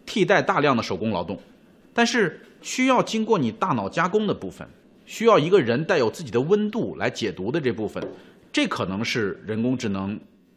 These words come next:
难以替代或者暂缓替代的部分。所以未来可能会有很多人有大把的富裕的时间，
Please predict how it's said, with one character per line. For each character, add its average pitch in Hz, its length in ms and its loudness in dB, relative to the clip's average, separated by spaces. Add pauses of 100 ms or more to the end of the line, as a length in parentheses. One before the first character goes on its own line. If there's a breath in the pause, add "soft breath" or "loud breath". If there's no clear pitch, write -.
(140)
难 110 240 0
以 143 100 0
替 - 180 -10
代 95 300 -4
或 123 180 4
者 98 140 -2
暂 156 240 -2
缓 87 220 -10
替 - 140 -10
代 95 160 -6
的 82 100 -14
部 73 120 -16
分。 - 160 -20 (360 loud breath)
所 196 140 8
以 - 20 8
未 233 140 8
来 214 140 8
可 156 140 -2
能 165 120 2
会 202 100 6
有 214 80 8
很 123 220 -2
多 170 180 6
人 120 380 2
有 101 140 0
大 139 160 4
把 95 160 -2
的 101 120 -4
富 147 220 -2
裕 110 80 0
的 98 80 -2
时 120 160 -4
间， 160 260 -2